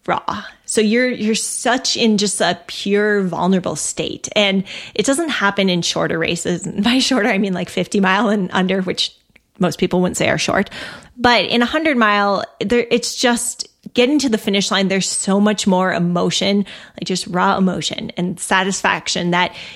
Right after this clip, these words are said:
your body was broken, your mind, your spirit, everything was broken. And yet you kept going. So it's,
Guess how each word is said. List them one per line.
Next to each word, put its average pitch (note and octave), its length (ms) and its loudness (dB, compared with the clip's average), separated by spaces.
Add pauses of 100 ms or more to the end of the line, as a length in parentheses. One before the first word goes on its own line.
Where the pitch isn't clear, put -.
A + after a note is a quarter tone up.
(160)
your A#3 200 2
body G#3+ 400 4
was F3+ 220 -2
broken, - 560 -6
your F#3 120 4
mind, F#3+ 540 2
your F3+ 80 -4
spirit, F3 480 0
everything A#3 320 4
was G3 160 0
broken. F3+ 640 -4
And G3+ 240 0
yet G3 260 0
you F#3+ 120 0
kept - 280 -2
going. - 480 -6
So G3+ 220 0
it's, - 340 -4